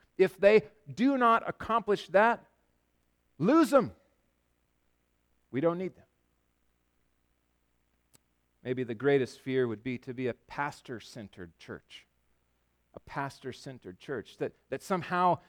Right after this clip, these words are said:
the church would gather and think more about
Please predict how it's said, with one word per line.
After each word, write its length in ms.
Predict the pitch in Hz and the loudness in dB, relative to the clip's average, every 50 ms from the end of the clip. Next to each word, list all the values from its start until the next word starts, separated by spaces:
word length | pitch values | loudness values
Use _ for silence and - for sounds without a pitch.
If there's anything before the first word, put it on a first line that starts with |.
| _ _ _ | _ _ _
the 80 | 156 | -8
church 360 | 147 - - 180 180 170 - - | -8 -2 0 0 0 0 0 -4
would 160 | 170 151 127 | -6 -4 0
gather 460 | 139 156 156 160 170 156 151 143 - - - _ _ | 2 6 6 6 6 6 2 0 -2 -4 -14 _ _
and 160 | - 156 156 - | -6 -6 -6 -4
think 340 | - 185 180 175 135 - _ _ _ _ _ _ _ | -2 -2 -2 -2 -4 -8 _ _ _ _ _ _ _
more 560 | 151 160 180 180 196 202 196 185 151 120 - - _ | 2 4 6 8 10 10 10 10 8 6 0 -8 _
about 460 | - 131 131 156 165 165 160 - - | -2 0 4 6 4 4 4 2 -4